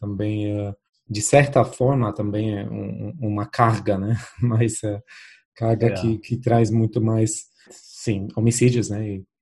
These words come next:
Speaker 1: toda a comoção.
Speaker 2: É, porque aí você tem as dinâmicas, né? Por exemplo, falando a grosso modo, você tem a questão do homicídio, o crime de sangue, então indivíduo, enfim, então isso choca muito.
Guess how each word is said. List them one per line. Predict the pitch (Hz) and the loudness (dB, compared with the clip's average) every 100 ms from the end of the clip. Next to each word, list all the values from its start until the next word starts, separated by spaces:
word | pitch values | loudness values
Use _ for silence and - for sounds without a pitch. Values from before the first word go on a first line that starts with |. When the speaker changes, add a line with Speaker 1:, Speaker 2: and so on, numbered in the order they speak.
| - | -10
Speaker 1:
toda | 101 104 | -8 -8
a | |
comoção. | - 101 101 175 | -6 -6 0 4
Speaker 2:
É, | 143 | 4
porque | - 156 | 4 4
aí | 151 | 6
você | 170 | 6
tem | 170 170 | 6 6
as | 160 | 6
dinâmicas, | 156 165 139 131 120 101 104 107 | 4 0 0 0 0 -2 -4 -4
né? | 104 113 120 98 - | -2 0 0 -4 -6
Por | 104 104 | -4 -2
exemplo, | 98 104 98 95 - 92 95 - _ _ | -2 -2 -2 -4 -6 -6 -6 -12 _ _
falando | 113 107 110 | 4 6 6
a | 107 | 6
grosso | 107 101 - | 6 4 0
modo, | 104 127 127 101 92 | 2 6 6 4 -2
você | - | -8
tem | - 117 | -6 -4
a | 110 | 0
questão | 110 101 - 110 107 | 0 0 2 4 4
do | 98 | 2
homicídio, | 101 104 104 - 135 117 107 | 0 0 -2 0 2 2 -4
o | |
crime | - 117 120 | -6 -4 -2
de | 120 | -2
sangue, | - - 117 110 98 | -6 0 2 4 2
então | 90 101 104 | 0 -2 -2
indivíduo, | 107 107 92 113 117 98 | 0 0 2 2 2 2
enfim, | 95 87 | -4 -8
então | 92 104 101 | -10 -8 -10
isso | 101 - | -10 -12
choca | - - 120 117 - | -10 -2 0 0 -2
muito. | 101 95 90 | -6 -6 -6